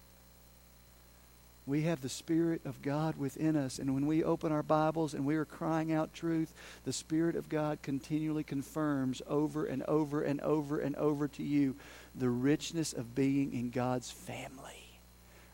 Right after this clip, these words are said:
"I am a son. I am a daughter. And I can approach my Father with whatever is on my heart and on my mind."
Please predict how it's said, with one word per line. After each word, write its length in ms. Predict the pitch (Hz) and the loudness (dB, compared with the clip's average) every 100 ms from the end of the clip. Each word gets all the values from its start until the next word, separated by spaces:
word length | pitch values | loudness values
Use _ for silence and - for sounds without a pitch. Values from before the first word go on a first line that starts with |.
| - | -6
"I 380 | 143 151 151 147 | -2 0 0 -4
am 260 | 139 139 135 | -6 -8 -8
a 80 | 127 | -8
son. 640 | - - - 127 123 127 - - - - - - - - - | -8 -6 -6 -6 -6 -8 -12 -20 -20 -20 -20 -20 -20 -20 -6
I 280 | 151 156 151 | -2 -2 -2
am 360 | 117 143 143 139 | -4 -4 -4 -4
a 100 | 120 - - | -8 -12 -10
daughter. 580 | - 135 131 127 - - - - - | -6 -4 -4 -8 -10 -16 -20 -20 -10
And 180 | - 139 - | -4 -2 -2
I 180 | 156 | -2
can 240 | 165 - 131 | -2 -2 -2
approach 680 | 120 - 156 160 180 - | -4 -4 2 4 2 0
my 460 | 175 156 151 147 135 - - - | -4 0 2 2 0 -6 -20 -18
Father 1000 | - - - 190 156 143 120 - - - - - - - - - - - - - - - - - - - - - - | -16 -12 2 6 6 4 0 -6 -8 -14 -20 -20 -20 -20 -20 -20 -20 -20 -20 -20 -20 -20 -20 -20 -20 -20 -20 -16 -6
with 200 | 131 - | -6 2
whatever 480 | 139 147 147 135 147 | 6 6 6 4 0
is 200 | 120 - | 0 -2
on 260 | 123 127 | -2 0
my 220 | 127 123 | 0 0
heart 400 | 117 127 117 117 - | -2 -4 -4 -4 -6
and 140 | 113 | -6
on 220 | 113 113 | -6 -6
my 120 | 113 117 | -6 -6
mind." 360 | 110 - - | -8 -12 -16